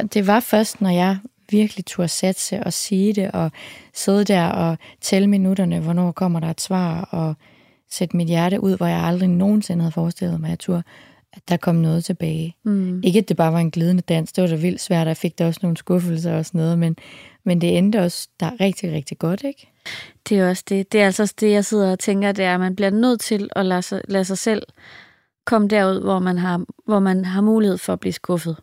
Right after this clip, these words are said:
Speaker 1: Mm.
Speaker 2: Fordi ellers, hvis ikke der er mulighed for, at det kan gøre ondt, så er der virkelig heller ikke potentiale for, at man kan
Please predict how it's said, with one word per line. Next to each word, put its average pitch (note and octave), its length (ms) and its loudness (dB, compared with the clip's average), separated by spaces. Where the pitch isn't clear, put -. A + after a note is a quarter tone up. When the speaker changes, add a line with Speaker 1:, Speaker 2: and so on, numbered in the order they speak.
Speaker 1:
Mm. G3+ 180 4
Speaker 2:
Fordi F#3+ 200 2
ellers, F#3+ 300 0
hvis G3 180 -2
ikke A#3 180 2
der G#3+ 100 2
er F#3+ 100 2
mulighed A3 280 4
for, G3 140 0
at F#3+ 180 0
det F#3 100 0
kan F3+ 100 -4
gøre F#3+ 260 0
ondt, G#3+ 180 -2
så A3+ 100 0
er G3+ 100 4
der F#3+ 100 2
virkelig G#3 340 0
heller G3+ 200 0
ikke G3 160 -4
potentiale G3 440 2
for, G#3 80 2
at G3 60 4
man F#3+ 140 2
kan F#3 180 -4